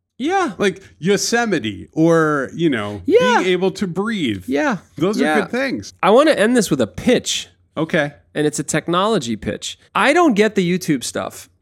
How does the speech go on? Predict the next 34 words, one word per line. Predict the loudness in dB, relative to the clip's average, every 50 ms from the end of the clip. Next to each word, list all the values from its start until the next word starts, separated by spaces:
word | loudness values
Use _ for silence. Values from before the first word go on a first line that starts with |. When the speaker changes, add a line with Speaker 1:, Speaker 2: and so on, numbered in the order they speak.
| _ _ -8
Speaker 1:
I | -6 -2
get | 0 0 0
very | 2 2 2 4
little | 4 4 4 4 4 2
of | 2 0 0
it. | -4 -8 -8 _
And | -2 0 0 2 2 2 0 0 -2 -4
it's | -6 -8 -8
partly | -4 0 0 2 2 2 2 0 0
due | 2 4 4 4
to | 2
how | 2 0 2 2 2
I | 2 2
use | 2 0 0 0 -2 -2 -4 -8 -10 -12 _ -8
my | -6 -4 -4 -4 -6 -8 -10 -14 _ _ _ _
computer. | -20 -16 -6 -2 0 0 0 0 -4 -6 -16 _ _
So | -4 0 0
the | 0
first | 2 4 2 4 4
thing | 2 2
I | 2
wanna | 2 0 0
pitch, | -2 -2 -4 -4 -4 -6 -10 -12 _ -6
and | -6 -4 -2 -4 -4 -6 -8 -12 _ _ _ _
I'm | -10 -8 -6 -6
excited | -6 -4 -4 -2 0 0 2 2 0 -2 -2
to | -10 -14
pitch | -8 -8 -8 -6 -6
this | -8 -6 -8 -8
because | -10 -10 -8 -8 -8 -8
it's | -8 -10
incredibly | -12 -12 -12 -12 -10 -4 -2 -2 0 0 0 0 -2 -2
fast | -2 -2 -2 -2 -2 -2 -2 -4 -6 -6
now, | -6 -8 -8 -8 -10 -12 -14